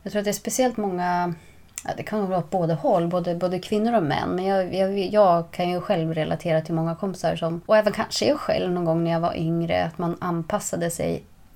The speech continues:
väldigt mycket efter den partner man hade. Det är otroligt viktigt att ha sitt eget inre och ge utrymme för sig själv, att även partnern ger utrymme.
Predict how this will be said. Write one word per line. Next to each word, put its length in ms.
väldigt 420
mycket 280
efter 180
den 120
partner 480
man 100
hade. 320
Det 60
är 40
otroligt 460
viktigt 380
att 120
ha 360
sitt 340
eget 960
inre 560
och 200
ge 200
utrymme 520
för 140
sig 140
själv, 300
att 140
även 200
partnern 440
ger 120
utrymme. 420